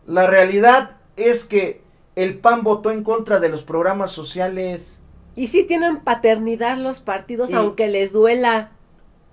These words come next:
Speaker 1: miren, ahí
Speaker 2: Sí,
Speaker 1: está.
Speaker 2: el presidente los, los, este,
Speaker 1: Así votaron los partidos
Speaker 2: los
Speaker 1: la
Speaker 2: impulsó.
Speaker 1: propuesta del presidente López Obrador para elevar a rango constitucional la pensión de los adultos mayores.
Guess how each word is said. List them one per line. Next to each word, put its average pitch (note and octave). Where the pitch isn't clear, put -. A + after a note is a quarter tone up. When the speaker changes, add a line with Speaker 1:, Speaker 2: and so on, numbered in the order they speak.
Speaker 1:
miren, B3
ahí A3+
Speaker 2:
Sí, A3+
Speaker 1:
está. C4+
Speaker 2:
el A3+
presidente B3+
los, A3
los, G#3
este, F#3+
Speaker 1:
Así F#3
votaron C4+
los A#3
partidos B3
Speaker 2:
los B3+
Speaker 1:
la A3+
Speaker 2:
impulsó. G#3
Speaker 1:
propuesta A#3
del C4
presidente G#3
López A3
Obrador F3+
para F3+
elevar E3+
a G3+
rango G3
constitucional D3+
la F#3+
pensión D#3+
de F3+
los C#3
adultos D#3
mayores. B2